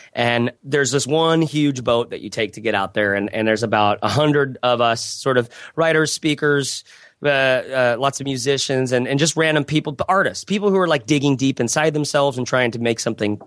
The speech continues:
count in the world, right? Everybody that was doing, s-, doing work, we were there, and on the way out,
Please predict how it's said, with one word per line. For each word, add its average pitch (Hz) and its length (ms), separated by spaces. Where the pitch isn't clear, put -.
count 104 340
in 107 100
the 95 80
world, 87 300
right? 113 260
Everybody 180 240
that 143 60
was 113 100
doing, 120 380
s-, - 120
doing 131 280
work, 98 280
we 160 160
were 151 80
there, 180 320
and 151 220
on 139 100
the 139 100
way 156 200
out, 160 360